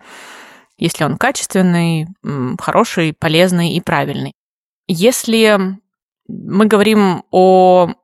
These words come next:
какой-то спекулятивной части портфеля, м,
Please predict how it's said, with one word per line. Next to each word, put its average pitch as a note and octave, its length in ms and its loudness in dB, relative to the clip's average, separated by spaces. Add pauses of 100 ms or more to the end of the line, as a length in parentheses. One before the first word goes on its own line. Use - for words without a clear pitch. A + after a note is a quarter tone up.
(100)
какой-то G3+ 540 0
спекулятивной A3 720 -2
части E3+ 360 -4
портфеля, E3 720 -2 (320)
м, D#3+ 260 -6